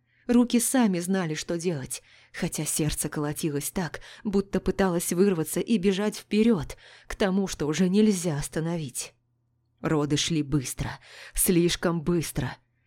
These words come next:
как будто ребенок чувствовал, если не вырвется сейчас, у него больше не будет шанса.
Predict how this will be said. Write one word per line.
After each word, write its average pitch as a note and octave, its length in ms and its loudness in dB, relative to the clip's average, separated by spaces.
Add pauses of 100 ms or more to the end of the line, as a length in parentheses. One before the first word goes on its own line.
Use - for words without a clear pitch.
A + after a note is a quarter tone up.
(160)
как D#3+ 220 -4
будто E3+ 260 2
ребенок E3+ 520 2
чувствовал, E3 680 -4 (280)
если F#3 360 2
не F#3+ 160 2
вырвется D#3 480 0
сейчас, - 600 -4 (140)
у G#3+ 120 2
него F3+ 240 0
больше E3+ 400 0
не G3+ 140 4
будет D#3+ 300 -2
шанса. C3 600 -4